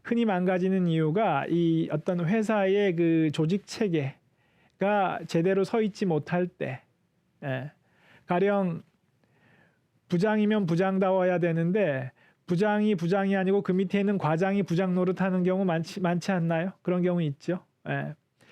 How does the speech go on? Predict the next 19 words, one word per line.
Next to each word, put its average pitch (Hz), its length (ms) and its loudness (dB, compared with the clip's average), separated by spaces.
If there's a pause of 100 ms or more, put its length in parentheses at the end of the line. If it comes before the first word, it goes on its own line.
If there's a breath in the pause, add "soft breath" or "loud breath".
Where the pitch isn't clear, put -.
(300 loud breath)
그, 175 300 2 (400 soft breath)
그러-, 185 160 0
그렇게 202 360 0
해서 202 280 2
이 185 440 2
직원들이 196 560 2
도대체 180 360 0
부장의 190 400 0
말을 180 260 0
따라야 180 340 2
되는 175 240 0
건지 170 280 0
과장의 175 420 0
말을 165 240 2
따라야 165 320 0
되는 160 300 0
건지 165 340 0
헷갈리는 185 540 -2
상황. 135 400 -4